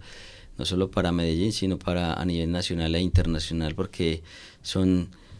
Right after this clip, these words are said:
miles de personas de todos los países que llegan mensualmente a, a hacer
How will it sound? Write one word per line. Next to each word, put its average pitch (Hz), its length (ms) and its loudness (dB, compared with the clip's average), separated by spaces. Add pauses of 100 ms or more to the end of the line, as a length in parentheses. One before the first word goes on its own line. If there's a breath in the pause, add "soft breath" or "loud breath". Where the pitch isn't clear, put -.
(260 loud breath)
miles 104 320 6
de 98 80 2
personas 92 420 0
de 101 120 2
todos 90 180 0
los 95 160 0
países 87 500 -2
que - 160 -6
llegan 87 640 -2
mensualmente 82 680 -4
a, 82 300 -4 (800 soft breath)
a 78 220 -2
hacer 78 500 -2